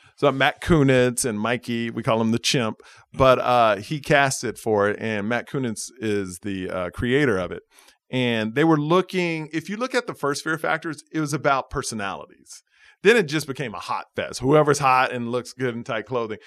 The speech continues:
But since they all came from real world, they wanted those real world type of relationships. They had a, every episode had a, a enemy, a person everybody hated, and they had all different type of personalities. And, uh, met Rogan at,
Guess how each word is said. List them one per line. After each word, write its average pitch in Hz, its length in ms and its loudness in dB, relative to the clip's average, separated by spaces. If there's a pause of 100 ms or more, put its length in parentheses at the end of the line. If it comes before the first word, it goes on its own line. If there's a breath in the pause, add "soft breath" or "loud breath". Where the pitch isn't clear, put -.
(220 loud breath)
But 180 180 4
since 190 180 0
they 165 140 4
all 165 160 4
came 165 180 -4
from 123 240 -4
real 185 200 4
world, 123 340 0
they 135 140 0
wanted 143 400 -2
those 120 220 -4
real 123 260 0
world 113 280 -2
type 107 200 -6
of 95 60 -8
relationships. 123 500 -6
They 110 120 -8
had 104 180 -8
a, 80 100 -14 (720 soft breath)
every 143 240 4
episode 127 340 2
had 120 200 0
a, 101 600 0
a 135 40 -8
enemy, 113 500 0
a - 80 -4
person 120 300 2
everybody 113 400 2
hated, 104 600 2
and 131 140 0
they 127 100 4
had 127 200 2
all 123 160 2
different 117 320 -6
type 98 160 -8
of - 80 -18
personalities. 101 720 0 (400 soft breath)
And, 123 540 -6
uh, 104 640 -6
met 123 220 -4
Rogan 135 420 0
at, 107 400 0